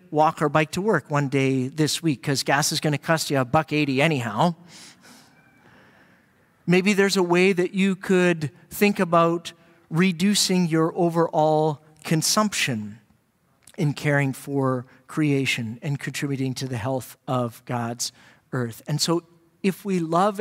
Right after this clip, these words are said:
and respect our Creator, we can care for God's creation. And oftentimes this brings us into winsome,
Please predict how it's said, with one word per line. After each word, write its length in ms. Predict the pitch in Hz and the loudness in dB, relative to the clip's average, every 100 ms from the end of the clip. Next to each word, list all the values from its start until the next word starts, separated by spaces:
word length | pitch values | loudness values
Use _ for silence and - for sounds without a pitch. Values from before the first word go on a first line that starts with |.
| - | -6
and 160 | 170 | -4
respect 460 | 160 151 - 165 - | -2 -4 -4 -6 -4
our 140 | 165 147 | -4 -4
Creator, 760 | - 151 147 147 147 113 110 - - - _ | -4 -8 -4 -2 -2 -4 -10 -14 -20 -20 _
we 420 | 139 151 151 147 - - _ - | -2 2 2 0 -4 -20 _ -6
can 200 | 147 135 | -6 -6
care 500 | - 151 143 143 147 | -4 0 2 2 -2
for 440 | - - 127 127 123 | -12 -8 -4 -2 -4
God's 400 | 147 131 135 - | -4 -2 -4 -8
creation. 560 | - 156 151 - 120 | -4 -2 0 -2 -6
And 100 | 131 - | -8 -6
oftentimes 680 | 220 240 247 214 143 143 175 | -6 -2 -2 -2 -2 -2 -2
this 120 | 160 | -4
brings 400 | - 165 202 196 | -2 0 2 0
us 180 | 156 - | -4 -2
into 460 | 185 156 - 156 | -2 -2 -2 -4
winsome, 600 | 143 165 196 - 196 190 | -2 0 0 0 0 -2